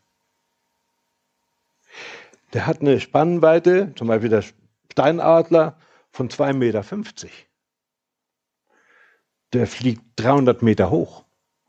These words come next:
Also so ein Baum, ein großer Baum, ist dann dreißig Meter bei uns.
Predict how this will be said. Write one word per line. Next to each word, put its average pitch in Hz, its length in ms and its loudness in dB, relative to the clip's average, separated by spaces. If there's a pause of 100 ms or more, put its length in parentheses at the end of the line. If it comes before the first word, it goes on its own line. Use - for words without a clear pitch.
(440)
Also 127 280 2 (540)
so 123 140 -6
ein 113 180 -4
Baum, 147 320 2
ein 120 80 -4
großer 143 400 0
Baum, 139 280 0
ist - 120 -10
dann 107 100 -4
dreißig 98 380 -10
Meter 147 240 -2
bei 143 140 -2
uns. 165 340 -10